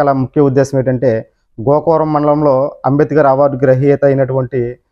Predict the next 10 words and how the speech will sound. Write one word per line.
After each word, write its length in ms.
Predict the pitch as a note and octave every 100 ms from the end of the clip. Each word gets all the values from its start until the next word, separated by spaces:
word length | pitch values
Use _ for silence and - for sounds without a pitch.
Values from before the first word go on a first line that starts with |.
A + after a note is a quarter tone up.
| _ _
వ్యక్తి 220 | C3 -
ఉండడం 220 | D3+ C#3+ C#3+
సంతోషకరం 540 | C3+ B2+ C#3 - C3+
అనేసి 260 | C#3 C3 C3+
మాల 220 | B2 C3+
మహానాడు 480 | C3+ B2+ C3+ C3+ B2+
మండలం 340 | B2 B2 C3
తరపు 260 | B2+ A#2 C3
నుంచి 240 | B2 B2+
నేను 340 | B2+ G#2+ G2+